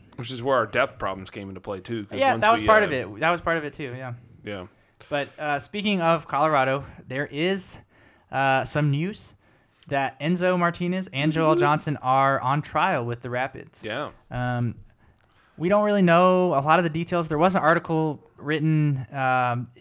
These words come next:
Speaker 2: in the S B Nation blog of the
Speaker 1: Burgundy
Speaker 2: Rapids,
Speaker 1: Wave,
Speaker 2: the
Speaker 1: I think it's
Speaker 2: Burgundy
Speaker 1: called,
Speaker 2: Wave,
Speaker 1: yeah.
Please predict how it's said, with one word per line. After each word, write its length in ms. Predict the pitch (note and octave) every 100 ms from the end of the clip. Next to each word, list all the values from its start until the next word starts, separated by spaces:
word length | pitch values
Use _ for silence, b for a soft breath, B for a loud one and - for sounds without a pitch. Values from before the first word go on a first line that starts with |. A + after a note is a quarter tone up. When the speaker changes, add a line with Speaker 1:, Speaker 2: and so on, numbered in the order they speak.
| _ -
Speaker 2:
in 200 | C#3+ C#3
the 300 | C3+ B2 A#2+
S 160 | C#3 -
B 160 | C#3+
Nation 400 | C3+ C3+ - C#3
blog 500 | B2+ B2+ B2+ B2 B2 B2 -
of 160 | A#2+ A#2
the 60 | B2+
Speaker 1:
Burgundy 0 |
Speaker 2:
Rapids, 300 | C3 C3 B2+
Speaker 1:
Wave, 120 | B2
Speaker 2:
the 40 |
Speaker 1:
I 0 | B2 G2+
think 20 |
it's 60 | E2+
Speaker 2:
Burgundy 320 | C3+ C#3 C3+
Speaker 1:
called, 100 | B2+
Speaker 2:
Wave, 300 | B2 A#2+ C#3+
Speaker 1:
yeah. 80 | G2